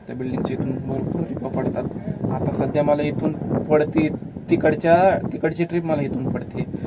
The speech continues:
तर चला आता तिकडेच जाऊया. तर बघूया. तर एकशे तेरा रुपयाची ट्रिप आपण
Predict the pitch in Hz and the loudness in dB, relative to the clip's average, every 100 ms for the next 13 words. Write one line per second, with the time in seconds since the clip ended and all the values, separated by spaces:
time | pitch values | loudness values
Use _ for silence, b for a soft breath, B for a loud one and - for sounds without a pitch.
0 | B B - 127 147 165 175 - - 156 | B B -6 0 2 4 0 -4 -4 0
1 | 156 - 151 151 170 - - - - 151 | 0 4 4 4 -2 -6 -8 -6 -6 -2
2 | 151 - - - - - - - - - | 0 0 -2 -4 -2 0 -2 -2 -2 -2
3 | - - 120 127 127 127 - - - - | -2 0 0 0 0 -2 -2 -4 -6 -6
4 | - - - - - - - - - - | -6 -6 -6 -4 -4 -4 -2 -2 -2 -2
5 | - - - - - 143 - 170 - 185 | -2 -2 -2 -2 4 4 4 2 8 10
6 | 208 196 190 185 185 180 170 156 165 | 10 8 6 4 4 6 8 6 6